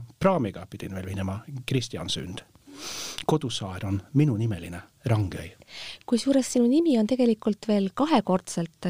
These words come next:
Speaker 2: seotud merega. Sa oled kirjutanud: "Olen oma Norra nime poolest mõlemast otsast saar." Palun seleta seda.
Speaker 1: <laughs> Jaa, ähm,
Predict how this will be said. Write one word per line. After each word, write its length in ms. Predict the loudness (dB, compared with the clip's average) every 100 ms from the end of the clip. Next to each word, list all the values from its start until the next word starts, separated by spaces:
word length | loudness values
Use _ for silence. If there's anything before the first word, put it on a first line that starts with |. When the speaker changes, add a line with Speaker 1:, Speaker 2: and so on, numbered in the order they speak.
| 0
Speaker 2:
seotud 400 | 0 0 -2 2
merega. 360 | 2 2 0
Sa 120 | -2 0
oled 160 | 0
kirjutanud: 500 | 2 4 4 4 2 0 -18 -20 0
"Olen 240 | 4 6 6
oma 180 | 4
Norra 680 | 6 6 6 4 4 2 -2 0
nime 340 | 4 6 6 4
poolest 500 | 4 6 6 4 2
mõlemast 640 | 2 4 4 4 0 -2 0
otsast 500 | 0 0 -4 -4 -4
saar." 480 | 0 2 0 -2 -2
Palun 240 | 2 4 6
seleta 360 | 4 4 2
seda. 240 | -2 0 0 0 0 -2
Speaker 1:
<laughs> 380 | -4 -2 2 4
Jaa, 240 | 4 2 -2 2
ähm, 240 | 6 6